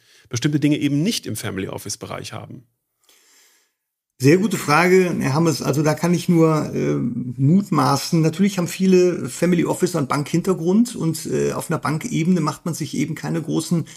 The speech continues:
Speaker 2: Gedanken, ob das Produkt nun wirklich auch für den jeweiligen Kunden passt. Da gibt's den B-P-H-G-Bogen und fertig und ansonsten,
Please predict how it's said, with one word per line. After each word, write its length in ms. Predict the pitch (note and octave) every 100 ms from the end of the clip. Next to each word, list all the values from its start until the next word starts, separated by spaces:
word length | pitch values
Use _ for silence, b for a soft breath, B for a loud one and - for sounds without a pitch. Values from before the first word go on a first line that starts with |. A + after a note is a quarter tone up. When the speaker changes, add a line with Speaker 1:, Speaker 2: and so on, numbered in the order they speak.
| B
Speaker 2:
Gedanken, 640 | - D3+ G3+ G#3 D#3+ B2 -
ob 220 | - D#3+ -
das 180 | C#3+
Produkt 380 | - C3+ E3+ F3+
nun 140 | D3 C#3
wirklich 260 | D#3+ C3+
auch 80 | C#3
für 140 | C#3+
den 140 | C#3+ C#3+
jeweiligen 420 | D3 C#3+ C3+ C#3+
Kunden 360 | D#3 F#3+ F#3 D#3
passt. 280 | E3 -
Da 60 | D3+
gibt's 200 | D#3+ -
den 140 | D#3+
B-P-H-G-Bogen 760 | C#3 C#3+ D3+ B2+ C#3+ C3+ E3 D3
und 120 | C3
fertig 380 | - C#3+ F3+ E3
und 100 | D3
ansonsten, 640 | C#3+ C#3+ D3+ - D#3 D3+